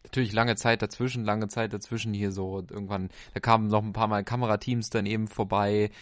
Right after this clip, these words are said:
so zu Hause und als wir dann halt zusammen alle die Show dann im Fernsehen auch verfolgt haben und so.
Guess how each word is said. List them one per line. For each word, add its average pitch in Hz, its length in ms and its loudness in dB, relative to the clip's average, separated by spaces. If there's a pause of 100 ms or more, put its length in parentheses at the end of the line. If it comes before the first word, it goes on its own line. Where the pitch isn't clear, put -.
(140)
so - 160 -4
zu 107 200 -4
Hause 110 380 -2
und 104 240 -4
als 104 220 -6
wir 101 80 -6
dann 101 180 -2
halt 101 180 -4
zusammen 107 340 -4
alle 101 280 -2
die - 240 -10
Show 139 300 0
dann 120 160 -2
im 107 100 -4
Fernsehen 120 380 -2
auch 107 100 -4
verfolgt 104 460 -8
haben 104 580 -2 (320)
und 110 300 -2
so. 107 560 0